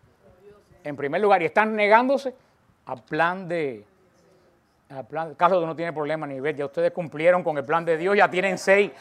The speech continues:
así que ya ustedes con seis yo creo que ya están en el pacto hace rato, pero, y, usted, y el padre Fortea decía que eso es lo que ha pasado en España. El padre Fortea nos explicaba que eso es lo que ha pasado en España, que en España los matrimonios planean no tener hijos.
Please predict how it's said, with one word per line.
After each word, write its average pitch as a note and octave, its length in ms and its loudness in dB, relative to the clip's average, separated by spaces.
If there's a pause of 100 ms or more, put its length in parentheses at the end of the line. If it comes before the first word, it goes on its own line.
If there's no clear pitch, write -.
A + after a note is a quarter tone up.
(100)
así D3 280 2
que G3+ 120 -4
ya G#3 80 -2
ustedes G3 440 0
con F3 140 -2
seis G3+ 300 0
yo G#3 120 -4
creo F#3+ 140 0
que G#3+ 60 0
ya G3 60 4
están F#3+ 180 4
en G#3 100 -2
el D#3+ 100 -2
pacto F#3 280 2
hace G3+ 160 2
rato, C#3+ 340 0
pero, A#3+ 360 6 (1300)
y, F3 80 -4
usted, G#3+ 280 2
y A3 80 6
el G#3 100 0
padre A3+ 260 6
Fortea G#3+ 520 0
decía A3 420 -2
que F#3+ 80 -6
eso F#3 160 -6
es G3+ 40 -2
lo G3 60 -6
que - 80 -6
ha F3+ 80 -4
pasado F#3 320 -2
en F#3+ 80 -10
España. G#3 640 -4
El - 720 -20
padre E3 220 4
Fortea F#3 340 0
nos F3+ 140 -4
explicaba D#3+ 560 2 (320)
que - 80 -10
eso C#3 100 -4
es - 20 2
lo F#3+ 40 0
que F3 60 -4
ha - 40 -4
pasado G3+ 200 -4
en G3 60 -8
España, A3 440 -6 (340)
que - 80 -6
en D3 60 -8
España G3 320 -2
los A3+ 80 0
matrimonios A3+ 540 0
planean F#3 600 -4 (1000)
no D3+ 220 -4
tener G3+ 260 2
hijos. C4+ 240 -2